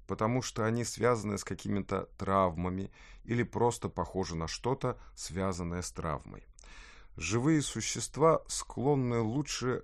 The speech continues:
распознавать одни из этих опасностей, чем другие. Например, люди боятся пауков,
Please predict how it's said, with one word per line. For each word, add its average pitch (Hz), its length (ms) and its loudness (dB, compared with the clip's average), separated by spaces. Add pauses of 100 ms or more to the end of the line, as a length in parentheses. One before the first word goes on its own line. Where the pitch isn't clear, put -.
распознавать 107 920 0 (240)
одни 107 420 0
из 87 300 -8
этих 95 320 -2
опасностей, 82 680 -6
чем 95 240 -4
другие. 85 540 -6 (540)
Например, 135 540 4 (120)
люди 123 320 2
боятся 110 480 2
пауков, 127 720 -2